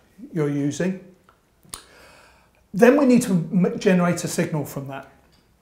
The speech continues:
First of all, we use a small local oscillator. This is a synthesized local oscillator, easily available from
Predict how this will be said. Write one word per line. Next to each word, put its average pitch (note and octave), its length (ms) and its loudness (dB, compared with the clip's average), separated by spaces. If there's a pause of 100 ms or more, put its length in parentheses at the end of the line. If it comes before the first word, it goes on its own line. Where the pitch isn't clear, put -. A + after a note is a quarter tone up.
(380)
First C4+ 280 4
of B3 60 0
all, A#3 140 6
we G#3 140 4
use G3 580 6
a E3 160 2
small F#3 340 0
local F3 380 0
oscillator. E3 720 -4 (100)
This F#3 240 0
is E3 340 2
a D3+ 100 0
synthesized E3+ 760 -4
local E3 320 -2
oscillator, F3 580 -10
easily E3 320 -6
available D3 540 -4
from C#3+ 400 -6